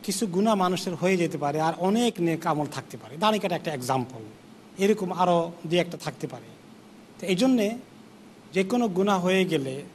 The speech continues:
এই জন্য প্রশ্ন আসে যে হিসাব নেওয়ার, বিনা হিসাবে না হওয়ার কথাই জেনারেলি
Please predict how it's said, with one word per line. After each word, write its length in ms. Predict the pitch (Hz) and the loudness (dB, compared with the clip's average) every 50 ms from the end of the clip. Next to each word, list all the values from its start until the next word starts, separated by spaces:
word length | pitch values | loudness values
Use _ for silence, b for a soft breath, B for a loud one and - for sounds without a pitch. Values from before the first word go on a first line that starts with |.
| - - - | -20 -10 -2
এই 140 | - 190 202 | 0 2 2
জন্য 180 | 214 226 233 226 | 2 2 0 -2
প্রশ্ন 420 | - 190 202 202 202 - 233 233 | -2 0 -2 -2 0 -2 -2 0
আসে 280 | 226 202 190 - 220 208 | 0 0 0 -2 -2 0
যে 60 | 214 | 2
হিসাব 280 | 190 214 202 220 226 220 | 2 2 2 2 0 0
নেওয়ার, 280 | 208 202 196 196 202 - - - - - - - - - - - - - - - | 0 0 -2 -2 -4 -8 -14 -20 -20 -20 -20 -20 -20 -20 -20 -20 -20 -20 -18 -6
বিনা 220 | - 175 214 226 226 | 0 2 4 6 6
হিসাবে 540 | 220 214 214 226 220 208 220 214 214 208 214 - - - - - 170 | 4 4 2 2 2 2 2 0 0 -2 -4 -10 -18 -20 -10 -4 0
না 180 | 170 196 196 | 2 4 4
হওয়ার 280 | 185 196 220 220 208 190 | 4 6 6 6 4 4
কথাই 320 | - 202 190 202 196 196 | 0 -2 -2 0 0 -2
জেনারেলি 640 | 165 151 196 214 226 202 170 151 143 135 139 147 | 2 2 2 4 4 4 2 0 -2 -4 -6 -10